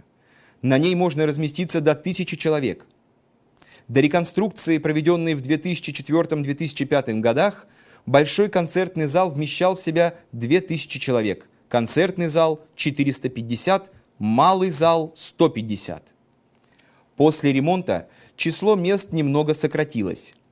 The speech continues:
В Большом зале стало тысяча семьсот семьдесят четыре, в концертном — триста семьдесят пять.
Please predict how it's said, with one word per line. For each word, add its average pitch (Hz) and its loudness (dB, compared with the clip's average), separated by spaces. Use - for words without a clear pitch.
В 113 -10
Большом 139 2
зале 117 0
стало 113 2
тысяча 135 -4
семьсот 127 -2
семьдесят 107 -4
четыре, 196 -4
в - -20
концертном — 175 -2
триста 156 -2
семьдесят 117 -4
пять. - -4